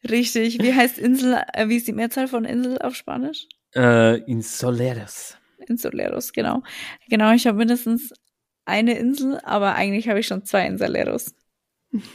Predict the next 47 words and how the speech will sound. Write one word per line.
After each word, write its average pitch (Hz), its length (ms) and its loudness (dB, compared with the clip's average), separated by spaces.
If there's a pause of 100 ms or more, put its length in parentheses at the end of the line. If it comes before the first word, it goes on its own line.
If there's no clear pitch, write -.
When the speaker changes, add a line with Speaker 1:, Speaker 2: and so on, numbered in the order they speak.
(880)
Speaker 1:
Ähm, 214 440 8
nee, 220 280 8 (120)
also 220 180 0
was 226 160 2
ich 226 160 0
in 220 80 2
fünf 220 300 0
Jahren 202 240 4
mache. 254 440 4 (440)
Speaker 2:
Wir 131 180 6
haben 175 80 4
eh 147 100 2
schon 135 140 2
mal 107 80 6
drüber 104 240 -6
gequatscht, 101 380 -2
deswegen 117 320 0
wär's 117 160 8
jetzt 113 160 -4
blöd, 113 160 2
wenn 117 100 4
ich 104 80 2
ra-, 98 280 2
äh, 110 100 2
Rätsel 107 400 2
rat, 107 200 2
weil 98 120 -2
die, 104 160 -10 (120)
ich - 160 -18
weiß 104 360 2
ja - 80 -12
schon. - 200 -20 (320)
Speaker 1:
Echt? 214 480 -6 (520)
Speaker 2:
Ja. 107 360 -6 (380)
Speaker 1:
Ja, 233 120 8
aber 226 280 4 (380)
ganz 247 240 6
ehrlich, 311 260 0
Speaker 2:
I 120 40 8
don't, 135 240 6 (340)
Speaker 1:
also 226 140 6
Speaker 2:
okay, 233 100 6
Speaker 1:
ich 220 100 4
weiß 240 60 6
Speaker 2:
soll 294 100 6
ich 262 60 6
Speaker 1:
nicht, 247 240 2